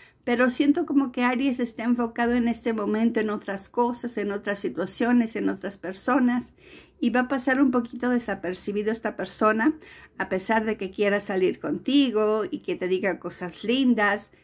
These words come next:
Tú estás como enfocado en otras cosas, mi querido Aries. Así que este amor pudiera pasar un poquito desapercibido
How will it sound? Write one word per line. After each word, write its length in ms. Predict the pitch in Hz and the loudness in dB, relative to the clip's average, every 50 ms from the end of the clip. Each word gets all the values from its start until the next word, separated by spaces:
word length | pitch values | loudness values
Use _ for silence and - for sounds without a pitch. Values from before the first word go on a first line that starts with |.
| _ _ - | _ _ -4
Tú 80 | 240 | -4
estás 300 | 226 226 - 214 233 - | -4 -2 -2 -4 -6 -4
como 200 | - 254 233 233 | -2 -2 0 0
enfocado 480 | 202 202 196 - 185 175 - 196 202 202 | 0 -2 -4 -6 -6 -4 0 0 0 0
en 140 | 202 202 202 | 0 -2 -2
otras 320 | 196 196 - 196 196 - | -4 -4 -4 -6 -8 -8
cosas, 400 | - - 202 196 196 196 196 202 | -8 -6 -6 -4 -4 -4 -4 -2
mi 120 | 196 185 185 | -2 -4 -4
querido 320 | - 180 180 180 190 185 | -4 -4 -4 -2 0 0
Aries. 380 | 180 180 185 185 190 190 - - - - - - - _ | 2 2 2 0 0 -2 -8 -18 -20 -20 -20 -20 -12 _
Así 220 | - 196 190 254 247 | -6 -4 -2 -2 -2
que 80 | - | -2
este 180 | 262 247 - 254 | -4 -2 0 0
amor 260 | 233 220 226 220 220 | 0 2 0 0 0
pudiera 380 | - 208 202 214 208 208 202 - | 0 0 2 2 2 2 0 -2
pasar 400 | 185 190 - - 208 196 196 214 | -4 -6 -4 -4 -4 -4 -2 -2
un 80 | 220 | -4
poquito 360 | 208 202 190 208 196 190 202 202 | -4 -6 -8 -8 -8 -4 -4 -2
desapercibido 1120 | 196 190 190 - 175 175 - 170 175 175 - - - 185 202 247 269 254 247 285 392 - | -2 -2 -4 -4 -6 -6 -4 -6 -8 -8 -6 -2 -2 0 2 2 2 4 4 2 2 0